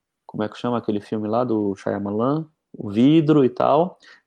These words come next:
E, é, e tem a Maisie Williams, que veio da série Game of Thrones. Então, elas duas estão muito bem no filme, ela, é, dão um,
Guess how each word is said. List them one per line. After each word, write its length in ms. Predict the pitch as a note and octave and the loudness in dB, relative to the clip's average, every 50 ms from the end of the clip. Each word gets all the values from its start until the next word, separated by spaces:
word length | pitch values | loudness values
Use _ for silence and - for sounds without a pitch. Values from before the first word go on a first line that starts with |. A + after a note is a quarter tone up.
| _ - | _ 0
E, 680 | D3+ E3 F3+ F#3 F#3 F#3 F#3 F#3 F#3+ G3 F#3+ E3 - - | 2 4 4 4 4 4 4 4 4 4 2 2 0 2
é, 560 | C3 C#3 D3 D3 D3 D3 D3 D3 D3 D3 - - | 2 4 4 4 4 4 4 2 2 0 0 -2
e 80 | - | -2
tem 220 | E3+ - F#3+ F#3 F#3+ | 0 0 0 2 2
a 200 | F#3+ F#3+ G3 - | 2 2 0 0
Maisie 300 | - D3+ E3+ F3+ D#3 G3 | 0 2 2 4 4 2
Williams, 360 | F#3+ F3 F3 E3+ F3 F3+ F3+ - | 0 0 0 0 -2 -4 -6 -4
que 80 | - | -4
veio 200 | F#3+ E3 E3+ E3 | 0 0 0 2
da 100 | E3 F3 | 2 0
série 220 | E3 - E3+ D#3+ D#3+ | 0 0 -2 -2 0
Game 200 | D#3 D#3+ D#3+ E3 | -2 -4 -4 -6
of 120 | E3 - | -10 -10
Thrones. 360 | - - D3 C3 A#2+ A#2+ A#2 | -6 -4 -4 -2 -2 -4 -6
Então, 220 | C3+ B2+ - D#3 D3+ | -8 -6 -4 -4 -2
elas 220 | D#3 E3+ F3 D#3+ | 0 0 0 0
duas 140 | D#3 F3+ F3+ | 0 -2 0
estão 120 | F#3 F3+ | -2 -4
muito 300 | E3 E3 F3+ G#3+ A3+ - | -6 -4 -4 -4 -4 -4
bem 240 | E3 D#3 D3+ D3 D3 | -4 -2 -2 -2 -2
no 100 | C#3 C3+ | -4 -6
filme, 400 | - - - C#3 D#3 F#3+ G3+ F#3+ | -8 -6 -4 -4 -4 -4 -4 -4
ela, 500 | C#3 B2+ B2 A#2+ A#2+ - - - G#2+ - _ _ _ _ _ _ _ - | -4 -4 -4 -4 -4 -4 -6 -8 -8 -12 _ _ _ _ _ _ _ -6
é, 720 | A2 A2+ A2 A2 G#2+ G#2+ G#2 G#2 G2+ G2 G2 F#2+ F2 E2 - | -4 -2 -2 -2 0 0 0 -2 -2 -2 -2 -4 -4 -6 -6
dão 300 | G2+ A2 A#2+ B2+ C3 C#3 | -6 -2 0 0 0 0
um, 440 | C#3 B2+ F#2 A#2+ B2 G#2 - G2 | 0 -2 -4 -6 -6 -8 -10 -12